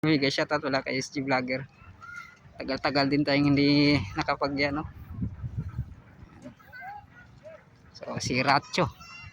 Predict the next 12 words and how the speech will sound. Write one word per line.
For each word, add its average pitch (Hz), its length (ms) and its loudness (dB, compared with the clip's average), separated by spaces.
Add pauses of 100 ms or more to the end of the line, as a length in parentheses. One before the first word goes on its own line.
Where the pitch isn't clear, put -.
(800)
At 143 400 2
nagpapahinga, 160 640 4
mga 160 240 6
ka-outage, 160 320 4
siguro, 151 480 4
ya. 156 240 4 (1120)
Iba 151 160 2
kasi 180 200 4
yan 190 80 6
si 196 120 4
S 185 80 2
G 190 80 0